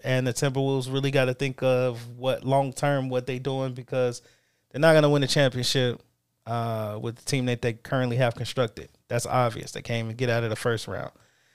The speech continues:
Uh, so we'll see where the Wo-, Wolves, uh, take us. Also, that, uh,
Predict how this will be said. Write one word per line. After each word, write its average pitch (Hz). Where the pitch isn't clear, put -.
Uh, -
so 107
we'll 127
see 143
where 131
the 123
Wo-, 131
Wolves, 127
uh, 110
take 120
us. 101
Also, 139
that, 170
uh, 113